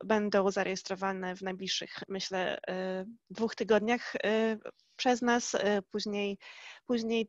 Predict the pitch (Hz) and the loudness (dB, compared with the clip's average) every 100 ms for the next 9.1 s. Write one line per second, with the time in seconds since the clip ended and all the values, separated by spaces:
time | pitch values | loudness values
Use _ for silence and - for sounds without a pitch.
0 | - 302 294 269 - 247 247 247 226 - | 0 2 2 0 2 2 2 -2 -2 -2
1 | 220 196 - 202 - 214 208 175 170 - | 0 0 0 -8 0 -2 0 -6 -4 -6
2 | - 185 180 180 170 185 175 175 180 180 | -4 -2 -2 -4 -4 -4 -4 -4 -4 -2
3 | 175 170 - - 190 180 190 185 170 185 | -2 -4 -6 -2 0 0 -2 -2 -2 -4
4 | - 180 180 - - - 220 208 233 226 | -2 -2 -2 -8 -8 0 0 4 6 6
5 | 214 196 185 180 - 190 - 220 208 214 | 2 0 0 -2 -4 -6 -2 2 4 4
6 | - - - - - - - - - 185 | 0 -8 -14 -14 -16 -16 -18 -10 -2 0
7 | 185 190 202 214 - 330 277 302 466 220 | 2 2 2 4 2 0 -4 0 0 0
8 | 175 185 - 233 285 269 269 - 233 254 | -4 -6 2 4 6 4 4 4 4 4
9 | 294 | 4